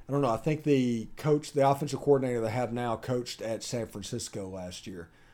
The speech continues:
So it's not so much Rams, and it's more so forty-niners. So I expect to see a lot of zone runs and duo action,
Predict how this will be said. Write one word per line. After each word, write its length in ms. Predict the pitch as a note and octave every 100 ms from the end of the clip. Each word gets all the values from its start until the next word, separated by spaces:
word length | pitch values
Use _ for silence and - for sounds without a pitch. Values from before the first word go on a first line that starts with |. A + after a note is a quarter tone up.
| _
So 160 | -
it's 120 | A#2 C#3+
not 160 | C3+
so 100 | C3+
much 200 | C3+ B2
Rams, 600 | G#2+ A2+ B2 A2+ G#2+ G2+
and 100 | G#2
it's 100 | F#2+
more 180 | A#2+ A#2
so 180 | A#2 G#2
forty-niners. 840 | - G#2+ G#2 G2+ G2+ F#2 F2 F2+
So 140 | - G2+
I 80 |
expect 360 | G#2 - A#2+ G#2+
to 60 | -
see 160 | A#2+
a 80 | A2
lot 160 | A2 G#2+
of 60 |
zone 260 | G2 A2+ A2
runs 460 | G#2+ G#2+ G2+ F#2+ - - - -
and 200 | A2 G#2
duo 360 | F2+ B2 G#2+ G2+
action, 460 | G2 F#2 - F#2